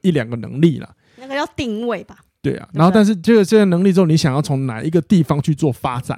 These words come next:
Speaker 1: 呢？
Speaker 2: 嗯。
Speaker 1: 比如说，就像康纳刚刚讲的定位嘛，
Speaker 2: 嗯。
Speaker 1: 那他做中途之家，所以他直接从这个中途之家跟宠物的关联性去连接出来，去，就创业这个，
Speaker 2: 嗯。
Speaker 1: 然后刚好又抢到那波的时机。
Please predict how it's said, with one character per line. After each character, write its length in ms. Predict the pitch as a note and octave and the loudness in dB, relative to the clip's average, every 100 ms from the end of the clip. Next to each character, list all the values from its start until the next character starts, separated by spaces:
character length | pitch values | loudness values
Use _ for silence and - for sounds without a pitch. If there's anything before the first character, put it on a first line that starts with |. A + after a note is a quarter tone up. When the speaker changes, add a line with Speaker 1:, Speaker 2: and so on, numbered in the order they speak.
| - | -12
Speaker 1:
呢？ 80 | - | -20
Speaker 2:
嗯。 220 | G#3+ F#3+ D#3+ - | -18 -18 -14 -2
Speaker 1:
比 80 | |
如 60 | C3+ | 2
说， 180 | D3+ E3 | 4 4
就 120 | D#3+ | 2
像 160 | E3+ C3+ - _ | 0 -4 -10 _
康 120 | D3+ | -6
纳 140 | C#3 B2 | -4 -4
刚 80 | |
刚 80 | C#3 | -6
讲 140 | C3 A#2 | -6 -8
的 40 | - | -2
定 220 | C#3+ A#2+ | -2 -2
位 180 | B2 - | -4 -4
嘛， 160 | - - | -12 -18
Speaker 2:
嗯。 140 | G#3+ F#3 | -8 0
Speaker 1:
那 60 | |
他 120 | F3+ | 2
做 280 | F#3+ G#3 D3+ - _ | 4 4 2 -2 _
中 160 | F3 F3+ | -2 2
途 160 | D#3 | 2
之 200 | D3+ D#3 | 2 -2
家， 280 | C#3+ D#3+ D3 - _ _ | -4 -4 -4 -8 _ _
所 140 | F3 | 0
以 40 | |
他 120 | D#3+ F3 | 2 2
直 100 | D#3+ | 0
接 80 | |
从 160 | D#3 C3 | 0 0
这 120 | D#3 | 0
个 80 | D#3+ | 0
中 120 | D3 | 0
途 80 | D3+ | 0
之 60 | C3 | -2
家 140 | C#3 | -2
跟 160 | D3+ D#3 | -2 -4
宠 200 | A2 A#2 | -6 -2
物 140 | D3 | -2
的 80 | A#2+ | -2
关 220 | - D3 | -2 -2
联 120 | C3 | -2
性 120 | C3 | -2
去 100 | C#3+ | -2
连 180 | C3+ A#2 | -2 -4
接 160 | A#2 G#2+ | -6 -8
出 200 | - A2+ | -4 -6
来， 100 | A2 | -4
去， 160 | B3+ | -4
就 140 | - C#3 | -2 -2
创 280 | - C#3 C3+ | 0 -2 -2
业 140 | A#2+ | -6
这 100 | B2 | -8
个， 100 | A#2 | -12
Speaker 2:
嗯。 60 | - | -6
Speaker 1:
然 100 | C3+ | -2
后 60 | D3+ | -2
刚 120 | E3 | 0
好 80 | C#3 | 0
又 80 | |
抢 200 | D#3 - | -2 -4
到 100 | B2+ | -6
那 80 | C3+ | -6
波 220 | - C3 | -4 -4
的 60 | A#2 | -4
时 240 | - A#2 A2 | -8 -14 -12
机。 280 | - A2+ | -10 -10